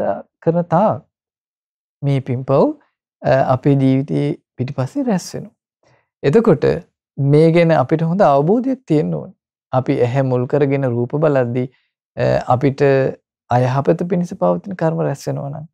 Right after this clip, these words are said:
ඒකින් මේ ඇස සංවර කරන්න ඕනේ. කනත් එහෙමයි, නාසයත් එහෙමයි. ඒතර මේ ගැන, අ, විස්තර වශයෙන් බුදුරජාණන් වහන්සේගේ මේ බුද්ධ දේශනාවල සඳහන් වෙනවා. එතකොට මේ ජරා මරණ වලට හේතුනේ ඉපදීම කියන කාරණේ,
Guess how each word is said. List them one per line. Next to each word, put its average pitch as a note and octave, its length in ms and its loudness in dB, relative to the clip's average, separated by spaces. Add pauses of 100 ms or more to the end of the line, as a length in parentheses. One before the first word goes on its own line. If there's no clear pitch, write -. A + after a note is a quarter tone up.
(440)
ඒකින් C3+ 340 0
මේ C3+ 240 -4
ඇස C3 200 -8
සංවර D#3 340 -6
කරන්න D#3+ 360 -8
ඕනේ. G3 160 -20 (420)
කනත් - 480 -4
එහෙමයි, C#3+ 280 -10 (260)
නාසයත් A#2+ 580 -8
එහෙමයි. D3+ 260 -10 (540)
ඒතර E3+ 180 4
මේ D3+ 300 6
ගැන, D#3 220 2 (640)
අ, C3 80 0 (260)
විස්තර C3+ 520 0
වශයෙන් C#3+ 460 2
බුදුරජාණන් C#3 480 2
වහන්සේගේ D#3 280 -2
මේ D#3+ 160 0
බුද්ධ C3+ 260 -2
දේශනාවල D3+ 500 -2
සඳහන් C3+ 440 -4
වෙනවා. - 280 -16 (640)
එතකොට C#3 280 -4
මේ B2+ 180 -2
ජරා B2 320 2
මරණ B2+ 280 -2
වලට C#3 240 -8
හේතුනේ B2 600 -4 (400)
ඉපදීම B2+ 500 -4
කියන F#3+ 220 -8
කාරණේ, F#3 460 -6